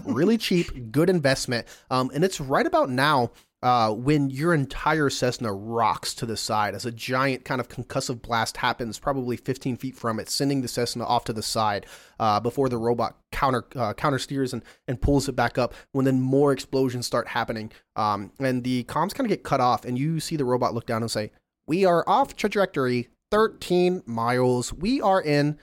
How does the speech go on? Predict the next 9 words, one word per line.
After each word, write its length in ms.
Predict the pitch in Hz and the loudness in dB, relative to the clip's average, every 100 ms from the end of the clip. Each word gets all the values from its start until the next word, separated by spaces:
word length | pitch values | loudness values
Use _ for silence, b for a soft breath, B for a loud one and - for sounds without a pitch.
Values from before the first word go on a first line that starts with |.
| b | b
California 540 | - 202 247 233 220 214 | 0 2 4 4 4 2
territories," 800 | - 147 131 131 131 127 131 - b _ _ - | 4 4 4 4 4 2 0 -6 b _ _ -4
turning 480 | 131 143 127 127 127 B B | 0 2 2 0 -4 B B
and 180 | 127 120 | -4 -2
starts 340 | - 147 - | 2 0 0
turning 460 | - - 160 143 139 | -4 0 2 2 2
and 100 | 127 | -2
heading, 400 | 117 139 139 127 | 0 2 2 0
uh, 360 | 110 101 101 | -2 -2 -2